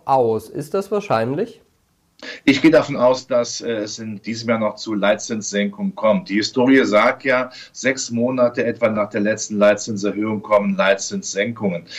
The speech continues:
Speaker 2: Das kann der Herr Powell, der U-S-Notenbankchef, jetzt noch nicht sagen. Da würde an seiner Glaubwürdigkeit natürlich dann noch arbeiten. Das möchte er nicht. Die soll ja erhalten bleiben. Wie gesagt, er kann ja nicht eine schnelle hundertachtzig Grad Wende machen.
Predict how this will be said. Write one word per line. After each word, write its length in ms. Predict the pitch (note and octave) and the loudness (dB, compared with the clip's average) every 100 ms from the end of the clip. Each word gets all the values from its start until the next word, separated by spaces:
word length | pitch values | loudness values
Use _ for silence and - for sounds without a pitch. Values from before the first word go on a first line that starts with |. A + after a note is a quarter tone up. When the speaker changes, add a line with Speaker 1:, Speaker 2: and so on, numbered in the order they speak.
| - | -4
Speaker 2:
Das 240 | G#2+ G#2+ - | 0 0 0
kann 220 | C3+ C#3 | 0 2
der 100 | A#2+ | 0
Herr 140 | A2 | 0
Powell, 340 | - A2 B2 A#2+ | 0 0 0 0
der 140 | G#2+ | -2
U-S-Notenbankchef, 800 | G#2+ - A#2 A#2 A2 A2 A#2+ - | -4 -2 -4 -2 -6 -4 -6 -4
jetzt 220 | A#2+ - | -6 -4
noch 160 | A2 G2+ | -4 -4
nicht 260 | A2 A#2 - | -10 -12 -4
sagen. 380 | A#2+ A#2 A#2 - - - | 0 0 -2 -6 -16 -6
Da 300 | G#2+ A#2 A2+ | 0 0 0
würde 240 | A#2+ A2+ | -2 -2
an 80 | G#2+ | -2
seiner 300 | G#2+ G#2 G2+ - _ | 0 2 0 -2 _
Glaubwürdigkeit 920 | F#2+ G2 E2+ G2+ G2+ - F#2+ F#2 F#2+ | 0 0 2 0 0 -2 -4 -4 -2
natürlich 460 | F#2 - G2 F#2+ | -4 -2 -2 0
dann 120 | G2+ F#2 | 0 0
noch 120 | - | 0
arbeiten. 440 | F#2+ F#2+ G2 F#2+ | -2 0 2 2
Das 220 | G2+ G2 | 0 0
möchte 280 | G#2 G2+ - | 0 0 0
er 160 | G2+ G2+ | 2 4
nicht. 300 | G2+ G2+ - | 4 4 0
Die 60 | |
soll 180 | F#2+ G2+ | 0 4
ja 120 | G2+ | 4
erhalten 520 | F#2+ F#2 A2 A#2 G3+ E3+ | 2 2 2 2 -4 -4
bleiben. 460 | - F2+ G#2 F2+ - - - - | -2 0 -2 -4 -16 -14 -14 -6
Wie 100 | A2 | -2
gesagt, 300 | A#2+ A2 A2 | 2 2 2
er 60 | G2+ | -2
kann 200 | - A#2+ | 0 0
ja 100 | A2+ | 0
nicht 240 | A#2 A2+ | 0 -2
eine 140 | A#2 G#2+ | -4 -4
schnelle 380 | - A#2 A#2 | -2 0 2
hundertachtzig 600 | A#2+ A#2 G2 - A#2 G#2+ | 0 0 -2 -4 -10 -10
Grad 380 | - G2+ G#2+ - | -8 -4 -4 0
Wende 260 | A#2 A#2+ A#2 | 0 2 0
machen. 440 | A2 A2 A2 G#2 | 0 -2 -4 -8